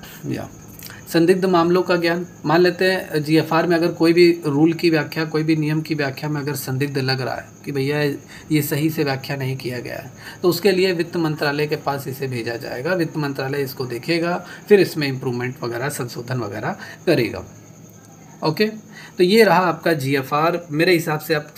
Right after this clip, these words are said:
समझ में आ गया होगा कि जीएफ़आर होता क्या है। और जैसा कि अभी जैसे first time आप पढ़ रहे होंगे तो थोड़ा आपको समझने में problem होगा, लेकिन जैसे ही आप इसके सभी chapters वगैरह पढ़ेंगे, धीरे धीरे सभी chapters आप cover करेंगे,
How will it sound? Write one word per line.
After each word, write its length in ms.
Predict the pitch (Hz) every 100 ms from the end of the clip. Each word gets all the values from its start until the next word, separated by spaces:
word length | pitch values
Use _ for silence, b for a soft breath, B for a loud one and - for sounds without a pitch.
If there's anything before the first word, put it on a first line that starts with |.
| -
समझ 180 | 139 143
में 140 | 131
आ 120 | 131
गया 160 | 143 143
होगा 220 | 143 143
कि 140 | 143
जीएफ़आर 520 | 131 127 123 - 135 139
होता 360 | 127 123 139
क्या 220 | 139 147
है। 200 | 143 147 B B B 175
और 120 | 170
जैसा 220 | 180 202
कि 300 | 196 202 -
अभी 360 | 160 165 190 190 165
जैसे 180 | 156
first 260 | 151 185 180
time 220 | 170 170
आप 120 | 160 -
पढ़ 120 | 156
रहे 100 | 151
होंगे 260 | 143 151 190
तो 100 | 214
थोड़ा 280 | 175 170
आपको 200 | 160 165
समझने 320 | 156 147 143 147
में 120 | 151
problem 340 | 139 131 131
होगा, 340 | 127 - - B B B
लेकिन 260 | 160 156 185
जैसे 300 | 156 151 185
ही 140 | 185
आप 220 | 165 170 170
इसके 220 | 160 175
सभी 320 | - 151 170
chapters 480 | 165 143 - 147 151
वगैरह 260 | 139 139
पढ़ेंगे, 480 | 143 139 127 131 131
धीरे 300 | 139 156 180
धीरे 220 | 160 156
सभी 240 | 147 139 143
chapters 440 | 143 131 151 135
आप 180 | 139 -
cover 180 | 127 127
करेंगे, 440 | 131 127 117 -